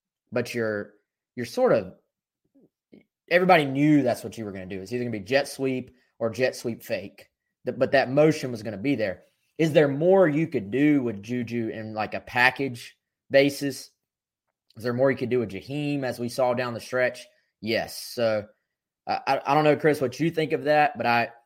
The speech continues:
I, I'm with Andrew in thinking there's probably more now that everybody's settling in to this scheme. There probably is more you could ask Juju to do, even without a true position change.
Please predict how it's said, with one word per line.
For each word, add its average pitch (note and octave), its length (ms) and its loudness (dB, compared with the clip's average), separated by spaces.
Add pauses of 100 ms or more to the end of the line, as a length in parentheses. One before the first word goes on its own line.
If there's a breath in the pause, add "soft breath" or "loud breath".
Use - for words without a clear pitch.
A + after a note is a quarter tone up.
(480)
I, C3 160 0
I'm C3 220 0
with F#3+ 280 6
Andrew C#3 460 0
in B2 180 -6
thinking C3+ 300 -4
there's A#2+ 180 -4
probably D3 640 2
more C3+ 460 4
now B2+ 260 0
that B2 120 0
everybody's A#2+ 520 0
settling A#2 460 -2
in A2+ 440 -6 (540)
to B2 100 -6
this G#2+ 240 -6
scheme. B2 680 -8 (840)
There B2+ 200 2
probably D3+ 420 4
is C#3 140 0
more B2+ 200 -2
you A#2+ 180 -4
could A2 240 -6
ask G2+ 380 -8
Juju G2 560 -10
to - 80 -16
do, G2 540 -4 (520)
even E3 340 2
without B2+ 460 2
a A2+ 100 -6
true B2 320 -6
position G2+ 540 -12
change. E2+ 600 -18